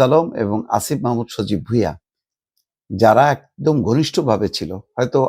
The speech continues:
আর্থিকভাবেও সহযোগিতা করেছে নানাভাবে এনসিপিকে, এখনো পর্যন্ত আসিফ মাহমুদ সজীব ভুঁইয়ার অবস্থানটা বোঝা যায়নি। মাহফুজ আলম তো পরিষ্কার করলেন। মাহফুজ আলম যে যাবেন না, এটা বোঝা গে-, এর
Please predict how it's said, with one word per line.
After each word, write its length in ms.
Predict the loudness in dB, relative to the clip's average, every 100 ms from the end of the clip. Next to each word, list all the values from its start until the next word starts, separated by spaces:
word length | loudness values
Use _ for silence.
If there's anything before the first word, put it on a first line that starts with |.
| 0
আর্থিকভাবেও 600 | -4 -2 -2 2 2 4 2 0
সহযোগিতা 480 | -2 0 -2 -4 -6 -6
করেছে 220 | -10 -8 -6
নানাভাবে 420 | -6 -6 -8 -10 -20 _ _ _ _ _ -2
এনসিপিকে, 580 | 0 0 -2 -4 -8 -14 -16 _ _ _ _ _ _ _ _ _ _ _
এখনো 260 | 2 4 4 6
পর্যন্ত 240 | 4 4 4
আসিফ 220 | 2 -2 -2
মাহমুদ 200 | -2 -2
সজীব 220 | -4 -4 -2
ভুঁইয়ার 200 | 0 -2 -4 _ _ _ _
অবস্থানটা 480 | -8 -6 -4 -4 -2 0
বোঝা 180 | 2 2 2
যায়নি। 260 | 2 0 -6 -10 _ _ _ _ _ _ _ _
মাহফুজ 300 | 2 2 4 2
আলম 140 | 0 -4
তো 60 | -4
পরিষ্কার 320 | -4 -4 -8 -8
করলেন। 260 | -8 -8 -8 -10 _ _ _ _ _
মাহফুজ 340 | 4 4 4 4
আলম 480 | 4 2 0 2 2 0
যে 80 | 4 4 4 -2 0
যাবেন 240 | 2 2 2
না, 60 | 0
এটা 120 | 0 0
বোঝা 180 | 2 2 0 _ _ _ _ _
গে-, 200 | -12 -12 _ -10 -8 -4
এর 80 | 0